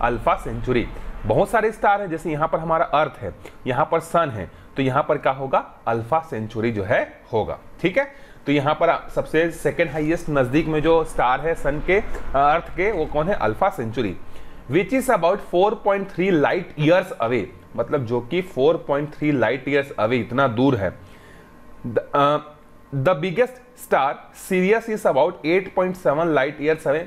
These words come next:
जो सबसे बड़ा जो सोलर सिस्टम में जो स्टार है, गैलेक्सी में सीरियस है,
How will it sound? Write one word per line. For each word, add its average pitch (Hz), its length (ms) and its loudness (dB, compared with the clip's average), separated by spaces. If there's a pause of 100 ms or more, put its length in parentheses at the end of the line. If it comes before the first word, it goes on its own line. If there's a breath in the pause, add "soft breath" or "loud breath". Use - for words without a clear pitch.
जो 135 100 0
सबसे 139 320 0
बड़ा 143 240 2
जो 143 100 -4
सोलर 135 280 0
सिस्टम 143 360 -2
में 131 140 -2
जो 139 100 0
स्टार 120 380 0
है, 147 220 -2 (380 loud breath)
गैलेक्सी 123 400 0
में 156 100 -4
सीरियस 151 520 0
है, 202 160 0